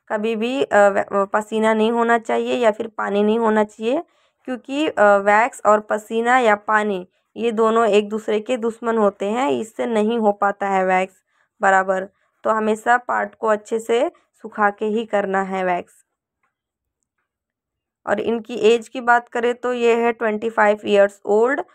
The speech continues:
और इनकी जो ग्रोथ है आर्मपिट की, आर्मपिट की ग्रोथ है डेढ़ से दो महीने की ग्रोथ और ये हमेशा रेजर यूज़ करती हैं,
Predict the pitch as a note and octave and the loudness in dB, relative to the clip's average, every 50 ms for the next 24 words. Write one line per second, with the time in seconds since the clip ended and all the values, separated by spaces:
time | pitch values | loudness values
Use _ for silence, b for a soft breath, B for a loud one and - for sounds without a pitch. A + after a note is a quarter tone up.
0 | b b b b - G3 G3+ G3+ G3+ - G#3 A3 A#3 A3 - B3+ A3+ A#3 A#3+ A#3 | b b b b 2 4 4 4 2 0 -2 -4 -4 -4 -8 -6 -2 0 0 0
1 | A3 G#3+ A3 A3 A3+ B3 A#3 - B3+ B3 A#3+ - A3 A3 A3 A3+ A3 - A#3+ A#3+ | 2 2 4 4 4 2 0 0 0 2 4 4 4 2 2 0 -2 -6 -8 -8
2 | G#3+ - - C4 C4 C4 G#3 G#3 G3+ G#3 G#3 G#3 G#3+ G#3 - - A3 G#3 G#3 G#3 | -8 -10 -10 -6 -2 2 2 2 2 2 -2 -4 -6 -6 -6 -8 -8 -2 0 2
3 | G#3 G3+ G#3 - A#3 A3 A3 G#3+ G#3+ G#3 G3+ G#3 G#3 - G#3+ G3+ G#3 G3+ G#3 G#3 | 2 2 0 0 0 0 0 2 2 2 0 0 -2 -4 -2 0 0 0 2 2
4 | G#3 G3+ G#3 G#3 G3+ G3+ - G#3+ G#3+ G3+ G#3 G#3+ A3 C4+ D4 _ _ _ _ _ | 2 2 2 0 0 -2 -4 -8 -8 -2 0 2 2 2 0 _ _ _ _ _
5 | _ _ - - F#3+ G3 G3 G3+ G#3+ A3 A3+ A3 G#3+ G#3 G#3 - A3 G#3 G#3 G3+ | _ _ -2 2 2 4 4 4 2 2 2 2 2 2 2 2 2 2 4 4
6 | G3+ G3+ G#3 A3 G#3+ A3+ A3+ A3+ A3+ A3+ - A#3 A3+ A3 A3 A#3+ A#3+ B3 B3+ B3 | 2 2 2 0 -2 0 -2 -2 -4 -4 -4 -6 -6 -6 -6 -8 -6 -4 -2 -2
7 | C4+ E4+ | -2 -4